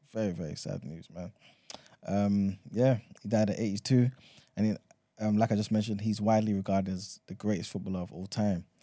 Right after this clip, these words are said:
the iconic sporting figure for a country that regards itself as the game's spiritual home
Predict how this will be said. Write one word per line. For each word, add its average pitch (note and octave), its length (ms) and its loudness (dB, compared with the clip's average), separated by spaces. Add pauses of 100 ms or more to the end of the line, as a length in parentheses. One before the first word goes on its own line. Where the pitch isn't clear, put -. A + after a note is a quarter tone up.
(320)
the F#2 140 -2
iconic G#2 320 0
sporting G2 340 -2
figure F2+ 400 -6 (100)
for E2+ 200 -12
a - 40 -10
country G#2 340 -2
that D2 120 -6
regards F2+ 340 -6
itself - 520 -8
as G#2+ 160 -12
the - 80 -14
game's F#2+ 320 -6
spiritual - 640 -12
home E2 420 -8